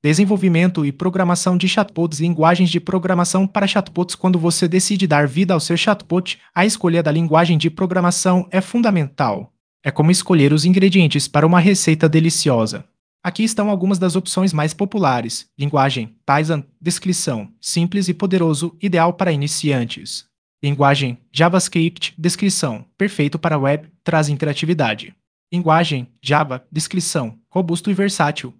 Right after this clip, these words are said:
ótimo para grandes sistemas. Linguagem, P H P. Descrição, ideal para integração com sites.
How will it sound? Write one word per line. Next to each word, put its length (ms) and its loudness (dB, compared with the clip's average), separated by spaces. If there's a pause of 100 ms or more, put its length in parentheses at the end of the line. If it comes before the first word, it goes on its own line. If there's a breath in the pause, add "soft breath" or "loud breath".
ótimo 320 0
para 180 -2
grandes 380 -2
sistemas. 760 -8 (340)
Linguagem, 560 2 (220)
P 80 0
H 180 2
P. 340 -4 (100)
Descrição, 720 -4 (160)
ideal 320 2
para 180 0
integração 540 0
com 120 -2
sites. 680 -2